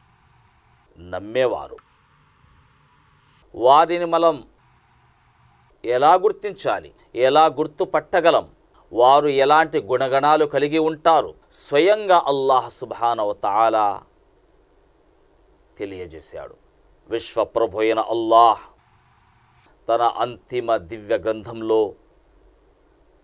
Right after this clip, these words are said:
సూరతుల్ ముమినూన్‌లో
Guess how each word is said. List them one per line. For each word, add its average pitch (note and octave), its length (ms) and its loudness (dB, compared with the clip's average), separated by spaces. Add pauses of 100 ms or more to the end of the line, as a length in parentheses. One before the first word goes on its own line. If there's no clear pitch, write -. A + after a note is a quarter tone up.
(920)
సూరతుల్ A2 680 -6
ముమినూన్‌లో B2 960 0